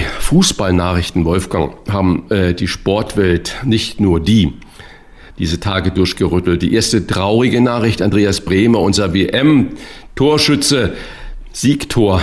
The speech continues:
beim Finale neunzehnhundertneunzig gegen Argentinien, ist mit nur dreiundsechzig Jahren gestorben.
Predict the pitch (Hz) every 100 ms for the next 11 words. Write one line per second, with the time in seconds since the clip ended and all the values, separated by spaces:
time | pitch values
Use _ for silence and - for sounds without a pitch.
0 | - - 87 90 85 98 87 87 95 92
1 | 90 92 95 95 85 85 98 101 104 90
2 | 95 87 85 90 90 90 87 - 107 104
3 | 101 98 - 98 92 107 98 - 87 98
4 | 147 127 110 104 - 95 85 78 78 78
5 | - 85 98